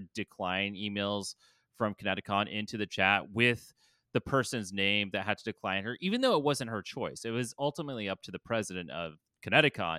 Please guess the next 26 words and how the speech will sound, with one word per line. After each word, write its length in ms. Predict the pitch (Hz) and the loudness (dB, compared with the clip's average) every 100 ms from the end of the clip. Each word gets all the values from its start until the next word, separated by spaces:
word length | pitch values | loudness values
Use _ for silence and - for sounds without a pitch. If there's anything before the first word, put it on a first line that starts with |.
| 71 | -6
and 100 | 98 | -10
he 200 | 156 185 | -6 -6
said 280 | - 85 78 | -6 -8 -8
no. 320 | 62 57 113 _ - _ _ | -12 -12 -14 _ -20 _ _
And 180 | 127 123 | -2 -2
so 400 | - 147 127 120 - _ | 2 4 4 2 -6 _
she 280 | - - 165 | -10 -2 0
had 180 | 185 175 | 2 0
to 40 | |
deliver 340 | 127 120 113 101 | -2 -2 -2 -4
the 100 | 87 | -4
bad 320 | 98 90 90 | -2 0 -2
news, 600 | 110 156 131 113 107 - _ _ _ _ | 0 2 4 4 2 -2 _ _ _ _
and 160 | 139 135 | -2 -2
she, 220 | - 190 | -4 0
like, 360 | 190 175 - _ _ _ _ _ _ _ | 4 4 2 _ _ _ _ _ _ _
trashed 1000 | - - - 135 127 139 143 - - - - | -10 -10 0 4 6 8 6 4 -6 -10 -4
our 380 | 113 113 110 101 | 2 4 4 2
guest 300 | 95 113 - | 0 -2 -2
relations 580 | 101 95 113 - 92 87 | -4 -2 -2 -4 -6 -4
rep 260 | 87 82 - _ _ | -2 -2 -6 _ _
all 320 | - 147 175 175 | 0 6 8 8
over 160 | 160 | 4
the 140 | 139 117 | 2 0
internet, 320 | 143 101 85 | 0 -2 2
like, 160 | 117 | 0